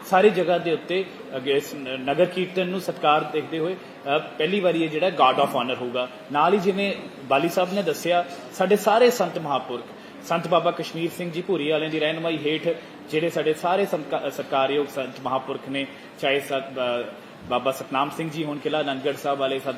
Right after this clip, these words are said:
ਬਾਬਾ ਅਵਤਾਰ ਸਿੰਘ ਜੀ ਹੋਣ ਟਿੱਬੀ ਸਾਹਿਬ ਵਾਲੇ, ਅ, ਸੰਤ ਬਾਬਾ ਅਵਤਾਰ ਸਿੰਘ ਜੀ ਧੱਟਲ ਹੋਣ, ਅ, ਗੁਰੂ ਕੇ ਬਾਗ ਵਾਲੇ ਸੰਤ ਹੋਣ, ਬਾਬਾ ਸੇਵਾ ਸਿੰਘ ਜੀ ਖਡੂਰ ਸਾਹਿਬ ਵਾਲੇ ਹੋਣ, ਸਾਰੇ ਸੰਤਾਂ ਮਹਾਂਪੁਰਖਾਂ ਨੇ,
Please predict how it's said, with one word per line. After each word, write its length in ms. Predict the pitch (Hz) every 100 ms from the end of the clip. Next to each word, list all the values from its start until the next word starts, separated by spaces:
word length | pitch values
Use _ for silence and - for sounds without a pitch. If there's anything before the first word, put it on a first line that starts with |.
| 139
ਬਾਬਾ 200 | 139 135
ਅਵਤਾਰ 280 | 131 135 131
ਸਿੰਘ 220 | - 147
ਜੀ 140 | 143 147
ਹੋਣ 120 | 139
ਟਿੱਬੀ 260 | 135 135
ਸਾਹਿਬ 200 | 139 143
ਵਾਲੇ, 280 | 135 127 131
ਅ, 560 | 131 - - - 135 139
ਸੰਤ 260 | 143 139
ਬਾਬਾ 200 | 143 139
ਅਵਤਾਰ 260 | 139 139 127 127
ਸਿੰਘ 140 | 147
ਜੀ 80 | 143
ਧੱਟਲ 340 | 151 151 127
ਹੋਣ, 260 | 139 143 143
ਅ, 480 | - - 131 135 135 135
ਗੁਰੂ 160 | 143 165
ਕੇ 140 | 175
ਬਾਗ 260 | 156 139 143
ਵਾਲੇ 180 | 143 143
ਸੰਤ 280 | 139 131
ਹੋਣ, 120 | 139 139 151
ਬਾਬਾ 320 | - 127 135
ਸੇਵਾ 280 | 135 143 151
ਸਿੰਘ 200 | 151 147
ਜੀ 120 | 156
ਖਡੂਰ 280 | 147 143 147
ਸਾਹਿਬ 240 | 151 151
ਵਾਲੇ 200 | 143 135
ਹੋਣ, 140 | 143 151 - -
ਸਾਰੇ 380 | - 269 294 302
ਸੰਤਾਂ 380 | - 226 233 233
ਮਹਾਂਪੁਰਖਾਂ 640 | 202 196 190 175 - 185
ਨੇ, 260 | 180 185